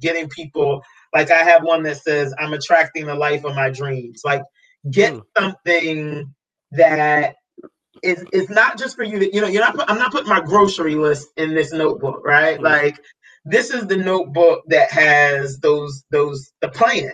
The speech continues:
Speaker 1: It has
Speaker 2: Right.
Speaker 1: the, the what, it's got the big idea,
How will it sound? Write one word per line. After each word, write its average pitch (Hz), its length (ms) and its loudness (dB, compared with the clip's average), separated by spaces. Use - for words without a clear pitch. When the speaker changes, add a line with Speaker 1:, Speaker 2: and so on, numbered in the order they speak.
Speaker 1:
It 151 140 -4
has 147 380 2
Speaker 2:
Right. 107 160 -18
Speaker 1:
the, 147 640 2
the 147 120 2
what, 165 400 4
it's 156 160 -8
got - 260 0
the 135 120 -6
big 170 240 -2
idea, 160 760 -2